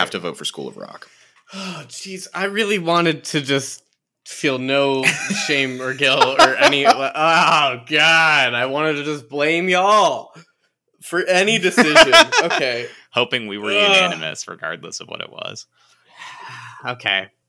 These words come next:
Speaker 1: For similar reasons, I'm voting for School of Rock. Um, I, lo-, I, I love Kung Fu Panda better as a movie, I think, but there's just something spe-, there's a special sauce with School of Rock, and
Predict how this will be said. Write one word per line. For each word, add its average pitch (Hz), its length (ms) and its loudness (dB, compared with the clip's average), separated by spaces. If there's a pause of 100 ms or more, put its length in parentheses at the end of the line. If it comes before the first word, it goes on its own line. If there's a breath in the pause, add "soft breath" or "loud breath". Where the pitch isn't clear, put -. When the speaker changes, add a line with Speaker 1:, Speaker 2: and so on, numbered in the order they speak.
Speaker 1:
For - 220 -4
similar 175 440 2
reasons, 151 640 -2 (220)
I'm 135 140 0
voting 143 260 0
for 131 160 -6
School 110 320 -10
of - 80 -12
Rock. - 220 -18 (200)
Um, 143 580 2
I, 160 100 4
lo-, 180 160 0
I, 165 320 2
I 156 120 2
love 170 240 2
Kung 196 180 0
Fu 190 120 -2
Panda 156 300 -2
better 127 260 0
as 135 160 -2
a 131 60 -10
movie, 123 460 -6
I 151 100 -6
think, 165 300 -8
but 139 160 -6
there's 165 260 -6
just 190 160 -6
something 127 300 -6
spe-, 120 260 -8
there's 165 200 -4
a 160 60 -6
special 127 380 -4
sauce 107 600 -4 (160)
with 139 120 -12
School 139 180 -12
of 139 60 -2
Rock, 143 240 -2
and 156 320 -2